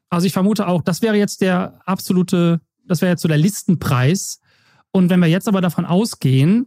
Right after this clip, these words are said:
dass sie vielleicht irgendeine Art von persönlichem Freundschaftspreis gemacht haben, könnte es sogar sein, dass wir da nochmal so in Richtung der zehn gehen.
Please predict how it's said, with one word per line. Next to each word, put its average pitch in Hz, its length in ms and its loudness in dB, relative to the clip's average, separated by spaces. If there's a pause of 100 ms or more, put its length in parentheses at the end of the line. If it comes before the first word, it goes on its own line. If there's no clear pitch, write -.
(120)
dass 160 300 -2
sie 170 140 2
vielleicht 156 400 -2
irgendeine 151 280 0
Art 143 200 -2
von 139 640 2
persönlichem 190 580 2
Freundschaftspreis 180 760 -2
gemacht 139 320 -2
haben, 151 280 0 (260)
könnte 233 400 -2
es 190 160 -2
sogar 170 220 0
sein, 151 340 2
dass 151 180 0
wir 165 80 2
da 147 120 2
nochmal 147 280 2
so 139 200 0
in 151 160 0
Richtung 147 380 0
der 131 200 0
zehn 120 520 0
gehen. 98 360 -6